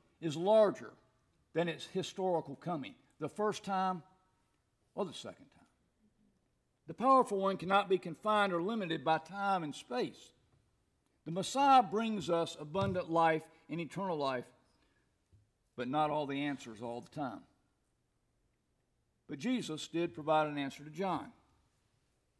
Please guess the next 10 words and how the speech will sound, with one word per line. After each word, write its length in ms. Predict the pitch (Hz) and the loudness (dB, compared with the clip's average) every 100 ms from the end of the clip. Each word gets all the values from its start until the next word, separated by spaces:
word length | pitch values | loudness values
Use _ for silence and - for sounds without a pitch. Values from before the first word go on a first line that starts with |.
| _ _ _ _ _ _ _ _ _ _ _ _ _ _ _ _ _ _ 139 | _ _ _ _ _ _ _ _ _ _ _ _ _ _ _ _ _ _ -6
Jesus, 500 | 196 202 147 156 143 | -2 -2 0 -2 -2
when 140 | 139 | -2
he 120 | 135 | 0
was 180 | 156 131 | -2 -2
approached 480 | - 190 180 170 143 | -4 2 2 0 -2
by 160 | 147 | -2
John's 340 | 131 156 160 151 | 0 -2 -2 -4
disciples 640 | 127 - 175 160 151 160 | -8 0 2 2 -2 -12
from 180 | 139 120 | -12 -8
prison 400 | 160 160 123 | -2 -2 -2